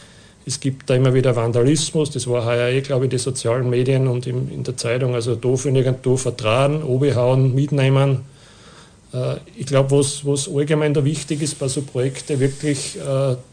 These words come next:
das nicht nur einmal zu machen, sondern das auch zu begleiten und sich auch den Aufwand an, da dann, äh, das zu evaluieren und immer wieder, ja, kontrollieren,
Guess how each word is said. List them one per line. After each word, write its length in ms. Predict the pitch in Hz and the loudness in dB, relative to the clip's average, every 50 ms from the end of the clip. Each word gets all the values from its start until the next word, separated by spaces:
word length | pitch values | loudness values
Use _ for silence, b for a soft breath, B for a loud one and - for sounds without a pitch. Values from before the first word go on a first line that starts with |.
| - - | -20 -6
das 220 | - 147 139 131 139 | -2 0 0 2 4
nicht 200 | 143 147 147 143 | 4 4 4 4
nur 260 | 160 160 156 127 117 | 2 2 2 2 2
einmal 200 | 127 135 143 151 | 2 4 2 2
zu 180 | 147 - - 127 | 0 -2 0 0
machen, 380 | 123 147 143 - - 180 180 | 0 0 0 -2 -2 -2 0
sondern 400 | 170 - 147 135 143 143 139 135 | 0 0 0 0 0 0 0 0
das 240 | 135 139 135 131 - | 0 -2 -2 -2 -2
auch 420 | 139 131 131 131 135 135 135 - | 0 0 2 4 4 2 2 -2
zu 160 | - - 139 135 | -4 -6 -4 -4
begleiten 720 | 147 131 - 123 113 107 120 123 - - - 175 170 - B B B B B B B B B B B B B - | -4 -4 -2 -2 0 0 0 0 -2 -2 0 0 0 0 B B B B B B B B B B B B B -4
und 80 | 139 135 | -4 -2
sich 160 | 135 139 127 | 0 2 2
auch 60 | 127 | 2
den 140 | 135 135 143 | 2 2 0
Aufwand 480 | - 123 123 135 131 - 160 147 143 | 0 0 0 0 0 0 0 0 0
an, 200 | 147 127 131 135 | 0 0 2 2
da 180 | 139 139 135 139 | 4 4 4 2
dann, 340 | 135 135 135 131 131 131 135 | 2 2 0 0 0 0 0
äh, 260 | 135 127 131 127 127 131 | -2 -2 -2 -4 -4 -4
das 160 | 143 135 - | -6 -8 -6
zu 120 | - - | -4 -2
evaluieren 560 | 135 131 127 131 127 127 127 127 135 143 143 139 | -2 0 2 2 4 4 4 4 4 4 4 2
und 100 | 139 151 | 2 2
immer 260 | 143 139 147 143 127 | 2 2 2 4 4
wieder, 420 | 131 131 139 135 135 131 123 107 - - - - - - - - - _ - - _ _ _ - - _ - - - - | 4 4 6 4 4 4 2 -2 -8 -16 -20 -20 -20 -20 -20 -20 -20 _ -20 -20 _ _ _ -20 -20 _ -20 -20 -16 -8
ja, 320 | - 131 123 131 139 135 - - - - - | -2 2 4 4 4 4 2 -2 -10 -12 -10
kontrollieren, 920 | - - 139 147 147 - - 143 151 143 143 151 151 151 151 143 135 139 | -2 0 0 0 0 0 2 2 4 4 4 4 4 2 2 0 -2 -4